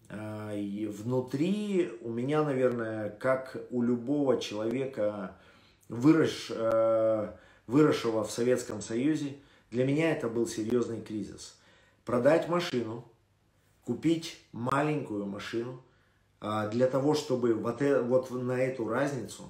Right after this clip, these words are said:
съездить, э, в, в Таиланд с семьей.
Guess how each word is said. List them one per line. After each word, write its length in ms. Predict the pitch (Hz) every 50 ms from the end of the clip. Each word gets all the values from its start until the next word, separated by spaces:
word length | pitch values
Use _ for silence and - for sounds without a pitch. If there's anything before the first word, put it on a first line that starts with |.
| - - _ _ _ _ _ _
съездить, 800 | - - - 120 117 117 127 139 139 123 113 113 110 101 101 - 98
э, 640 | 90 90 92 90 90 90 90 90 98 98 98 95 87 85 87 87 90 92 90
в, 240 | 87 85 92 92 90
в 220 | 87 - - -
Таиланд 500 | - 110 107 110 107 110 104 104 104 98
с 40 | -
семьей. 440 | - 95 95 95 92 92 85 -